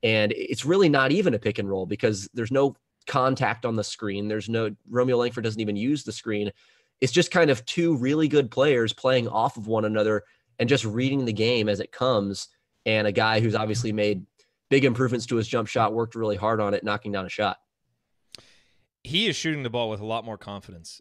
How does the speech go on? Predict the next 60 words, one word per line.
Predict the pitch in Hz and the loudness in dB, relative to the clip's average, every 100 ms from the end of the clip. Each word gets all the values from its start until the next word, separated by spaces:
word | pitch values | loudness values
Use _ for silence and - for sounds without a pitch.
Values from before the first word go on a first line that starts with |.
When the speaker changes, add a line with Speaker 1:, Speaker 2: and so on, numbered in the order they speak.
| _ | _
Speaker 2:
this | 104 - | -14 -6
year. | 110 | -6
Speaker 1:
Yeah. | 90 | -4
Speaker 2:
I | 117 | -6
thought | 147 190 147 | -2 -2 -2
last | 117 127 - - | -4 -4 -6 -8
year | 113 101 98 - _ _ - | -10 -8 -10 -16 _ _ -12
he | 120 | -12
came | 120 151 123 | -6 -4 -2
out | 123 120 | -4 -4
and | 101 | -10
tried | - 127 120 123 | -8 -2 -2 -2
to | 110 | -8
prove | - 117 120 | -10 -8 -6
that | 117 | -8
he | 120 | -8
was | 117 104 | -10 -12
a | |
three-point | - 127 - 123 113 | -14 -16 -14 -14 -12
shooter, | - 127 135 135 _ _ _ | -10 -8 -8 -10 _ _ _
but | 123 | -6
it | |
was | 117 | -4
almost | 127 131 123 | -4 -4 -6
like | 123 | -8
you | 127 | -10
could | 113 | -14
tell | - 127 | -8 -6
he | 120 120 | -6 -8
was | 101 | -12
trying | - 113 113 123 131 | -10 -6 -4 -6 -8
and | 120 | -10
it | 101 | -8
didn't | 123 107 | -8 -4
work. | 113 123 120 | -2 -2 -4
And | 110 | -8
then | |
eventually, | 107 110 113 123 113 110 - | -6 -8 -8 -8 -8 -8 -10
you | |
know, | 110 | -12
four | - 117 | -8 -8
or | |
five | 110 113 101 | -4 -6 -4
games | 107 101 | -8 -8
in, | 110 | -10
he | 104 | -8
realized, | 101 104 101 95 110 | -6 -4 -4 -6 -8
"Oh | |
yeah, | 104 98 | -8 -6
I | 95 | -8
need | 98 | -10
to | |
go | 98 | -10
back | 95 95 104 | -8 -8 -10
inside." | 95 101 101 | -10 -6 -6
And | 95 | -8
then | |
he | 101 | -10
started | - 104 90 | -10 -10 -8
dominating. | 95 98 104 104 123 | -10 -8 -8 -10 -12